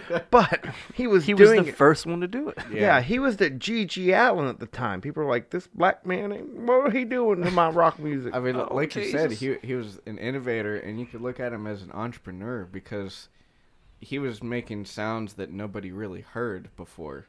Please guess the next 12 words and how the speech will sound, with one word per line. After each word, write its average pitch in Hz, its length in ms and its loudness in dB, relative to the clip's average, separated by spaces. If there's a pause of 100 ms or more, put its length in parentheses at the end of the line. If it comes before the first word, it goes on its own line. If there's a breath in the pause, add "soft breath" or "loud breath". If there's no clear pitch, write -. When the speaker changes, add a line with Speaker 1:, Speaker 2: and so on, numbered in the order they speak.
(160)
Speaker 2:
Right. 127 300 0
Speaker 1:
And, 101 380 -6
Speaker 3:
Yeah. 127 180 0 (200)
Speaker 1:
uh, 101 60 -10
you 104 240 -8
know, 104 160 -8
that 113 140 -4
was, 104 340 -12 (600)
that 120 80 -6
was 113 160 -6
just - 260 -12
like 98 220 -8